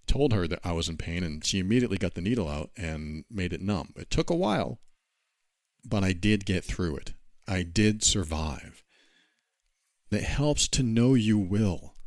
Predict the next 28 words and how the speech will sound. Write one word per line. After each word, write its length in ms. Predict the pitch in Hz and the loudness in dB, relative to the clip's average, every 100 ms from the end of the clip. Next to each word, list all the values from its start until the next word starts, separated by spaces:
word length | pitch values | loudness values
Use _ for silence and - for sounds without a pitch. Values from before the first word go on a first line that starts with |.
| - - - _ _ _ _ _ _ _ _ | -16 -20 -20 _ _ _ _ _ _ _ _
It 120 | - 117 | 4 8
helps 380 | - 175 214 | 8 6 2
to 120 | - 185 | 2 2
know 260 | 185 196 | 4 4
you'll 240 | 156 123 127 | 6 6 6
survive 760 | - 139 120 143 139 98 90 | 4 4 2 0 0 0 0
whatever 500 | 101 120 123 139 151 | 4 6 6 6 4
decision 520 | 135 127 127 113 113 | 4 4 4 4 4
you 140 | 110 110 | 2 2
make. 480 | 110 147 - - - - _ _ _ _ _ _ _ _ _ _ _ _ _ | 0 -2 -6 -10 -14 -16 _ _ _ _ _ _ _ _ _ _ _ _ _
If 180 | 107 101 | -2 0
you 160 | 117 147 | 2 4
have 220 | 135 165 | 4 2
to 100 | 180 | 0
make 340 | 135 101 107 - | 2 4 2 0
a 120 | 110 | -2
hard 420 | 101 - 95 101 | -2 -2 0 2
decision, 640 | 107 113 98 82 80 82 - _ _ _ _ _ _ _ - | 2 0 0 -2 -4 -8 -12 _ _ _ _ _ _ _ 2
you 180 | 143 | 6
will 200 | 175 175 | 8 8
survive. 720 | 165 151 127 147 170 - - - _ _ _ _ _ _ _ _ _ | 6 4 2 0 -2 -6 -12 -20 _ _ _ _ _ _ _ _ _
You 160 | - 123 | 0 6
will 100 | 127 | 6
go 220 | 113 113 | 6 4
through 160 | 131 87 | 2 -2
the 60 | |
challenge. 540 | 87 92 82 78 101 - - - _ | -4 -2 -2 -4 -6 -10 -14 -20 _
It'll 280 | - 110 101 | -4 -2 -2